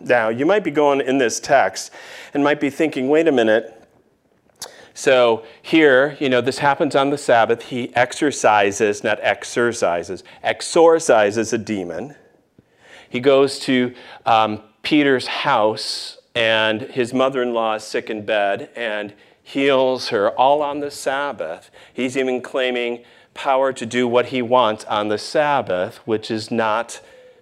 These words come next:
the typical way to do. He's not under that. He's under the Father's authority, but no one else's.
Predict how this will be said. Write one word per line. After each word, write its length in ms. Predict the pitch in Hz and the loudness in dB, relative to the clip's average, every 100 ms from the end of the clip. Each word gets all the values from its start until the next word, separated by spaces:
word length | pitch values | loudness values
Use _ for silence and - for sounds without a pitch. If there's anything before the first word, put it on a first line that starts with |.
| _ | _
the 100 | 117 | -10
typical 720 | - 131 110 120 117 110 110 - | -6 -6 -6 -4 -2 -2 -4 -2
way 340 | 107 101 101 | 0 0 -2
to 140 | 98 | -8
do. 200 | 101 113 | -6 -6
He's 320 | 123 135 120 120 | -6 -6 -6 -2
not 240 | 117 120 | 0 -2
under 420 | 120 123 156 147 110 | -2 -4 -2 -2 -2
that. 240 | 104 107 - - | -2 -2 -4 -10
He's 200 | 127 123 | -4 -2
under 180 | 131 139 | -2 -2
the 140 | 127 | -2
Father's 560 | - 131 143 165 113 104 | 0 2 2 2 0 -2
authority, 440 | 98 113 101 104 | -4 -2 -2 -4
but 180 | 104 101 | -8 -8
no 180 | 101 92 | -6 -4
one 160 | 92 | -4
else's. 720 | 101 127 - 80 73 - - | -6 -6 -8 -14 -14 -18 -20